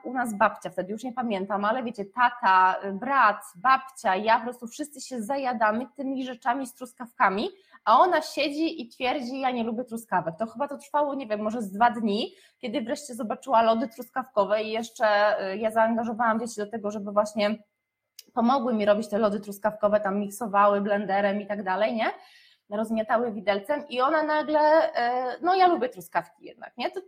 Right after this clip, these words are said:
dwa dni, ale to była taka stała ekspozycja, że truskawki leżały na stole, truskawki były po prostu wszędzie, tak? Tak, więc, e, naprawdę polecam, żeby, żeby to nie było takie: "A, no, nie lubisz, no to,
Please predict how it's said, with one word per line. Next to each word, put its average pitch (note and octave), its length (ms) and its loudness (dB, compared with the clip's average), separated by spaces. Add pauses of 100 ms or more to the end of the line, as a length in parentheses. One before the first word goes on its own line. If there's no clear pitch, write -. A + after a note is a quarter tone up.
dwa C#4 240 4
dni, A#3+ 280 -2
ale A3 160 2
to C4 80 -8
była C4 160 -2
taka C#4+ 280 -2
stała D#4 400 4
ekspozycja, C#4 640 -4
że C4+ 80 -2
truskawki - 520 -6
leżały G#3+ 380 2
na F3+ 120 -4
stole, D#4 400 4
truskawki B3 500 -6
były G#3+ 200 -6
po G#3+ 60 -14
prostu A3 300 -8
wszędzie, G3 420 -2
tak? - 380 -2 (1600)
Tak, - 420 0
więc, C4 420 -4
e, A#3+ 640 6 (160)
naprawdę C4+ 560 4
polecam, C4 520 0
żeby, A#3 400 -2
żeby A3+ 180 -8
to D4 80 -6
nie C4 140 -2
było A#3 200 0
takie: A#3 320 -4
"A, B3 380 8
no, A3 100 -2
nie A3 140 -2
lubisz, G#3+ 400 -4
no G3 120 -2
to, F#3 440 -2